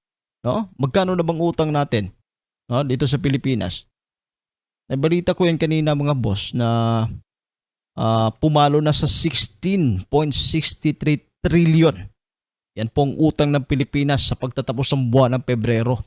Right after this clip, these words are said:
Sobrang laki na, grabe. At, ah, dagdagan pa ng mga, ng mga isyong ito,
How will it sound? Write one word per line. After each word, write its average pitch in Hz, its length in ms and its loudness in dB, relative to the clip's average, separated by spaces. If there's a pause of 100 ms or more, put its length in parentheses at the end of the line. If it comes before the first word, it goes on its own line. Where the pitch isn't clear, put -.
(1500)
Sobrang 135 380 0
laki 127 260 2
na, 120 160 0
grabe. 107 560 -2
At, - 240 -14
ah, 120 240 0
dagdagan 127 480 0
pa 127 160 0
ng 127 80 2
mga, 120 220 2 (1080)
ng 117 80 0
mga 120 260 2 (1000)
isyong 139 420 2
ito, 120 320 -2